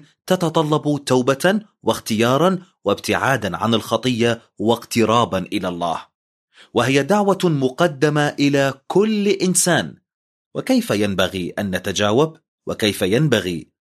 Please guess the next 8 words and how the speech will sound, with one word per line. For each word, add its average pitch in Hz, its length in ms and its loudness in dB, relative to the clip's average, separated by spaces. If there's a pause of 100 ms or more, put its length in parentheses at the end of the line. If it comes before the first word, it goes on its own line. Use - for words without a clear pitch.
(200)
أن 107 140 -4
تتجاوبوا؟ 107 760 0 (720)
لقد 139 280 -2
قال 190 220 2
يسوع 160 460 2
الآتي: 113 500 -4 (360)
"أولا، 156 500 2 (180)
اطلبوا 131 580 0